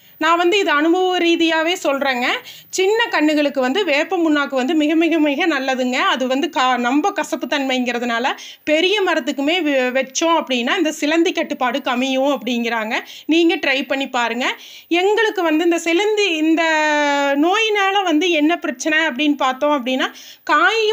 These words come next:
பிடிக்கிறது கம்மியாகிறது இல்ல, காய் உரிக்க முடியறது இல்ல, அந்த வெடிப்பு ஏற்படுறதுனால வியாபாரிக்கு வந்து இந்த காயை வாங்க மாட்டாங்க அப்படின்னு தான் போட்டிருக்காங்க. நீங்க வந்து மரத்துக்கு வந்து கரெக்டான நுண்ணூட்டம் கொடுத்தீங்க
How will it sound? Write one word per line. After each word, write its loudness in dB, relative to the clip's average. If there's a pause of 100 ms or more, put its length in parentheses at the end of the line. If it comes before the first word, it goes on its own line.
பிடிக்கிறது 0
கம்மியாகிறது 0
இல்ல, -2
காய் 2
உரிக்க 0
முடியறது 0
இல்ல, -2
அந்த 0
வெடிப்பு -2
ஏற்படுறதுனால -2 (120)
வியாபாரிக்கு 0
வந்து 0
இந்த 0
காயை 0
வாங்க -2
மாட்டாங்க -2
அப்படின்னு -2
தான் -2
போட்டிருக்காங்க. -4 (500)
நீங்க 2
வந்து 0
மரத்துக்கு 0
வந்து 0
கரெக்டான -2
நுண்ணூட்டம் 2
கொடுத்தீங்க 0